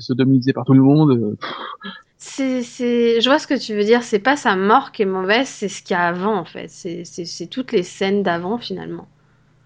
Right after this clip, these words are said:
Speaker 2: Tu dis,
Speaker 1: Euh.
Speaker 2: c'est un personnage qui méritait tellement mieux.
Speaker 1: Bah oui, parce que
Speaker 2: Enfin.
Speaker 1: bon, euh, au final, enfin, ils disent qu'il a,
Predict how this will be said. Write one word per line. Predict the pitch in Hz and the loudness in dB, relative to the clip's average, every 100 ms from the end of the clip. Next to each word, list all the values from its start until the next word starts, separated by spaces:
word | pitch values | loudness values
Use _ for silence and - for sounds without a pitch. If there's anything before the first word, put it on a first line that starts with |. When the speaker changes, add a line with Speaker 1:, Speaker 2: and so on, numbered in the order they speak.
| _ _ | _ _
Speaker 2:
Tu | - | -2
dis, | 208 | 2
Speaker 1:
Euh. | 294 | 2
Speaker 2:
c'est | - | 4
un | 233 | 4
personnage | 190 196 208 277 - | 4 2 2 2 2
qui | 220 | 2
méritait | 175 180 175 170 | 2 0 -4 0
tellement | 220 277 202 | 2 2 2
mieux. | 175 170 214 - _ _ _ _ _ _ _ _ _ _ | 2 4 2 0 _ _ _ _ _ _ _ _ _ _
Speaker 1:
Bah | - | 0
oui, | 151 | 0
parce | 156 | 2
que | - | 0
Speaker 2:
Enfin. | 170 | 4
Speaker 1:
bon, | 131 135 | 4 4
euh, | 117 104 | 2 0
au | - | -2
final, | - 135 - - _ _ _ _ _ - | -2 -2 -4 -16 _ _ _ _ _ -16
enfin, | - - - - _ | -14 -14 -16 -20 _
ils | 131 | -4
disent | 143 | -4
qu'il | - | 0
a, | 110 | 0